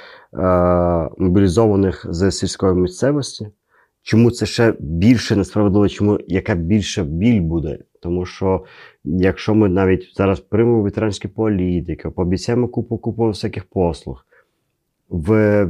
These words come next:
тих чи інших О Т Г немає спроможності дати ці послуги ветеранам. Тобто хлопець воював,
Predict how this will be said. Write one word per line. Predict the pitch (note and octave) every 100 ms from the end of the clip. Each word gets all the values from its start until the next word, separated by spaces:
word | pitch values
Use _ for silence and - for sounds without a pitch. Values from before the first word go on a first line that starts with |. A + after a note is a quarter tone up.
| D#2
тих | - A2+
чи | -
інших | G2 F#2+ -
О | F2+
Т | G2+
Г | F#2+ - -
немає | G2+ G#2 G#2+ G#2
спроможності | - G#2 G2 G2+ G#2+ E2+ E2 -
дати | E2 E2 -
ці | - -
послуги | - E2+ E2+ - C#2+ D2+ -
ветеранам. | D#2+ - D#2+ C#2+ - -
Тобто | A#2+ - F#2+ - _ _ _ _
хлопець | - - A#2 G2+ E2+ -
воював, | E2 G2 C#3 B2+ E2+ D#2 -